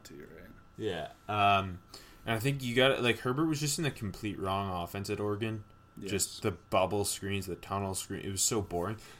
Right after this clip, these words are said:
Speaker 2: Get him in, a, in an offense where they take advantage of his play action pass ability, throwing it downfield. He's got the best arm, I think, in the class.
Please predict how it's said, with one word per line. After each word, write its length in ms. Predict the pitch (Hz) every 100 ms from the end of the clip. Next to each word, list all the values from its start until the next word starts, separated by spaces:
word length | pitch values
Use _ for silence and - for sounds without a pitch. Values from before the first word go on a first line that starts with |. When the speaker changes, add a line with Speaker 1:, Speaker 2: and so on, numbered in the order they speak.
| -
Speaker 2:
Get 140 | 104
him 160 | 110 139
in, 80 | 160
a, 140 | 147
in 80 | 113
an 160 | 120 120
offense 560 | 67 90 - 113 -
where 180 | 101 95
they 240 | 90 104 95
take 220 | 104 104
advantage 420 | 101 95 98 98
of 80 | 98
his 120 | 98
play 200 | - 98
action 300 | 90 - 101
pass 340 | - 90 90 98
ability, 360 | 90 92 92
throwing 360 | - 104 95 101
it 120 | 90
downfield. 520 | 92 90 - 87 87
He's 140 | 98 110
got 100 | 107
the 60 |
best 220 | 107 113
arm, 260 | - 87 90
I 60 | 90
think, 180 | 98
in 80 | 90
the 80 | 82
class. 580 | - 87 87 85 -